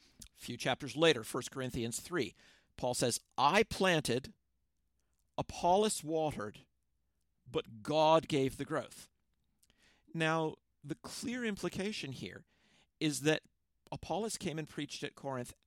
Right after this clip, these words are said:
after Paul had left the city. Paul had been there first, Paul left, Apollos came along. Now, if you look at the timeline in Acts chapter eighteen, start with verse one,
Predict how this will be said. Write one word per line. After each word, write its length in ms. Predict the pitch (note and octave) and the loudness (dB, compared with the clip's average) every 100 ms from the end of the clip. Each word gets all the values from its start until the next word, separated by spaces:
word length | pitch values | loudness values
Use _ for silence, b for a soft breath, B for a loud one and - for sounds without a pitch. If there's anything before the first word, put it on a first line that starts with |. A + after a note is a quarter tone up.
| - | -6
after 440 | D#3 G#3 - G#3+ G3+ | -2 -2 -4 -8 -12
Paul 340 | - D3+ C#3 | -6 0 0
had 240 | D3 D3 | 2 0
left 560 | A#2+ B2 C#3+ C#3+ - - | 2 4 4 0 -6 -8
the 80 | C3 | -4
city. 460 | - F3 F3 F2 _ _ _ | 0 0 -2 -6 _ _ _
Paul 240 | - C#3+ D3 | -2 0 2
had 120 | C3+ | 0
been 160 | C3+ | -2
there 100 | A#2+ | -2
first, 480 | B2 - G#3 C4 - - _ _ | -4 -2 -2 -4 -10 -16 _ _
Paul 300 | - B2+ A#2 | -6 -4 0
left, 360 | C3 A3 - - _ - | 2 2 0 -12 _ -12
Apollos 400 | - C#3 B2 B2 | -4 0 0 0
came 220 | B2 A#2 | -6 -6
along. 500 | A2 D3+ F3 F3 E3+ - _ _ _ _ _ _ _ _ _ - | -6 -4 -2 -4 -6 -12 _ _ _ _ _ _ _ _ _ -4
Now, 320 | D3+ C#3 B2 b b b b | 0 0 -2 b b b b
if 180 | E3 D#3+ | -2 0
you 100 | D#3 | -2
look 180 | D3+ D3+ | -2 -2
at 60 | - | -4
the 60 | |
timeline 480 | - F3+ F#3 D#3+ B2+ | -6 -4 -4 -2 -2
in 100 | B2 - | -4 -6
Acts 240 | A2+ - | -8 -8
chapter 380 | - A#2 - - | -8 -8 -8 -8
eighteen, 640 | A#2+ B2 - - A#2+ A2 F3 _ _ _ _ _ _ _ _ _ _ - | -4 -4 -6 -8 -6 -6 -10 _ _ _ _ _ _ _ _ _ _ -18
start 320 | - C3+ C3+ | -8 -6 -6
with 160 | C3 | -8
verse 280 | A2 C3 - | -8 -8 -8
one, 420 | G2+ G2 G2+ D3+ | -12 -10 -10 -10